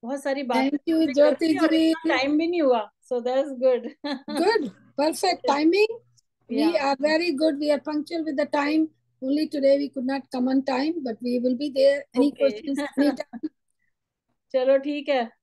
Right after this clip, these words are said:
Speaker 1: तो हम अभी
Speaker 2: Okay।
Speaker 1: चलते हैं। अच्छा, तो हम चलते हैं, आप सब लोग को नमस्ते। और YouTube का वीडियो भी आउट होगा, आप लोग देखना, उसको सुनना, आपको कुछ ना कुछ सीखेंगे, आप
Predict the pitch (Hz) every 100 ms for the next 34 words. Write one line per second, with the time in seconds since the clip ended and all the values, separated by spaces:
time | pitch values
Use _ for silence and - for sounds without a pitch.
0 | - 254 254 262 254 277 277 269 262 294
1 | 330 320 302 - - 294 285 285 269 269
2 | 269 247 247 269 262 247 247 254 247 254
3 | 262 247 233 240 - 311 311 _ _ _
4 | _ - 233 240 262 262 277 - 277 254
5 | 262 269 269 269 240 247 247 262 269 262
6 | - 254 247 208 220 269 262 269 247 233
7 | - 262 254 233 240 254 240 220 - 247
8 | 247 240 247 240 247 - 233 226 247 240
9 | 226 233